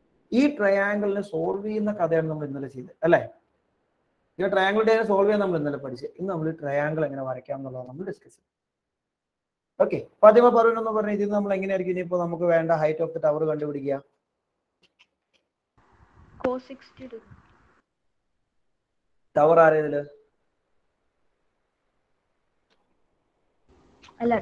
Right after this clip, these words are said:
Speaker 2: tan എടുത്താൽ.
Speaker 1: Tan എടുത്താ മതി. ഇതാണ് ഞാൻ ഇന്നലെ പഠിപ്പിച്ചത് കേട്ടോ, വിട്ടുപോകരുത്. ഏത് trigonometry choose ചെയ്യണം? എന്താ tan എടുക്കാൻ കാരണം എന്ന് ആലോചിച്ച് നോക്കി. നമുക്ക് കണ്ടുപിടിക്കേണ്ടത് ഇവനെയാണ്. ഇത് നമുക്ക്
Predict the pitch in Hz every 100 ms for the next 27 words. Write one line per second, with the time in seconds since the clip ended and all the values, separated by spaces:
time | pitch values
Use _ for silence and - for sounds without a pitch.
0 | - 214 214 233 240 202 196 - - -
1 | - 165 175 170 160 156 147 147 165 156
2 | 123 - _ _ _ 151 180 185 180 185
3 | 185 170 170 170 185 185 156 - 180 170
4 | 175 165 156 175 147 143 156 170 151 160
5 | 170 165 165 160 156 147 160 143 156 151
6 | 117 _ _ _ _ 151 170 180 175 175
7 | 175 180 175 170 180 180 175 175 175 165
8 | 165 165 _ _ _ 170 170 165 170 170
9 | 170 165 160 160 156 151 147 143 135 147
10 | 165 123 - _ _ _ _ - - 220
11 | 185 185 220 180 233 - 156 165